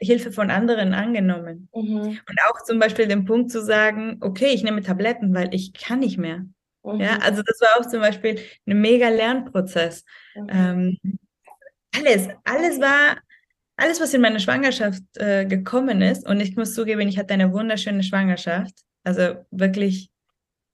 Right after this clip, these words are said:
Speaker 2: Richtig
Speaker 1: äh,
Speaker 2: schön.
Speaker 1: außer die Übelkeit und ich hatte so ein paar Probleme mit der, mit dem Zucker und so,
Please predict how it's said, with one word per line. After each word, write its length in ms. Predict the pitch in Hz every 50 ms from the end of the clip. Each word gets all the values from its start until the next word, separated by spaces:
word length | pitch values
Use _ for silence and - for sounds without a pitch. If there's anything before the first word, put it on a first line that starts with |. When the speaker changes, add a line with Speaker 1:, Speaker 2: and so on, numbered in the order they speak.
| _ _ -
Speaker 2:
Richtig 300 | 220 214 214 - 196 -
Speaker 1:
äh, 60 | 214
Speaker 2:
schön. 100 | 208 196
Speaker 1:
außer 240 | 180 180 185 - 175
die 180 | 175 180 185 185
Übelkeit 720 | 190 190 190 185 185 185 185 190 180 180 180 180 180 180 165
und 120 | 170 165
ich 160 | 165 175 185
hatte 280 | 185 175 175 - 170 170
so 80 | 170 170
ein 120 | 165 165
paar 160 | - 185 180
Probleme 300 | 185 170 170 175 175 170
mit 160 | 165 165 160
der, 220 | 170 160 160 156 180
mit 160 | 180 165 170
dem 100 | 165 156
Zucker 320 | - - 214 208 190 196
und 80 | 190 180
so, 220 | 180 180 190 190